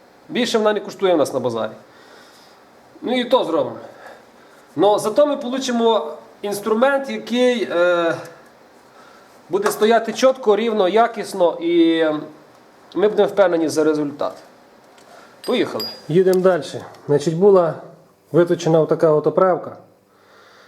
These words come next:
Морзи чотири тут, тут циліндрично, а тут тридцять два і п'ять. Я зробив канавку. <clears throat> Значить,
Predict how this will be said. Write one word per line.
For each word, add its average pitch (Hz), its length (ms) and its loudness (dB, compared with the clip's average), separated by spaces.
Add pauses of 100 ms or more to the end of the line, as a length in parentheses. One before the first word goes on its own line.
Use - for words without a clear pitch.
(680)
Морзи 151 300 2
чотири 156 400 2
тут, 175 260 0 (1120)
тут 139 200 -12
циліндрично, 143 680 0 (300)
а 131 80 -6
тут 165 220 -2 (840)
тридцять 160 400 2
два 156 220 4
і 151 100 4
п'ять. 143 440 0 (240)
Я 127 120 -4
зробив 139 400 2
канавку. 151 500 0 (420)
<clears throat> 196 80 4 (2500)
Значить, 151 440 0